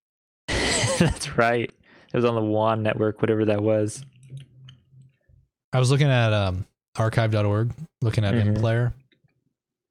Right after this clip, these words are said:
Speaker 2: Do you remember
Speaker 1: Oh,
Speaker 2: M-Player?
Speaker 1: M-Player. I never got to play on it, but I remember you showing me on Rogue Spear.
Speaker 2: Yeah.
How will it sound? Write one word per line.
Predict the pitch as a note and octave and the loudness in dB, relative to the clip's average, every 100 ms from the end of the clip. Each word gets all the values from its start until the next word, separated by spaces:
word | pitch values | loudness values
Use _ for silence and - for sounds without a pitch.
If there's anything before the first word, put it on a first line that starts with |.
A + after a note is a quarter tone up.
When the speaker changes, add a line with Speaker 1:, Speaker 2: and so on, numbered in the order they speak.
| - | -12
Speaker 2:
Do | - | -4
you | |
remember | A#2+ B2+ | 0 0
Speaker 1:
Oh, | A#2+ | 0
Speaker 2:
M-Player? | A#2 - B2+ C3+ G#2 - - | 0 2 0 0 -2 -10 -20
Speaker 1:
M-Player. | - - - - - _ _ - | -20 -18 -20 -20 -20 _ _ -2
I | A#2 C3 | 2 2
never | D#3 E3 E3 | 2 -2 0
got | D#3 D3+ | -2 -2
to | D3 - _ | -6 -8 _
play | - - C#3 | -8 0 0
on | D3 | 2
it, | D#3 D#3+ | -2 0
but | A2+ | 0
I | |
remember | A2 A#2+ A#2+ | 0 -2 -2
you | A2+ A2 | 0 0
showing | G#2+ - A2 | 0 0 0
me | A2 | 2
on | G2+ | 0
Rogue | G2+ G#2 | 2 0
Spear. | - - A2 G#2 G2 - _ _ _ - | -2 -2 0 2 -2 -10 _ _ _ -4
Speaker 2:
Yeah. | A#2 G#2 | 0 0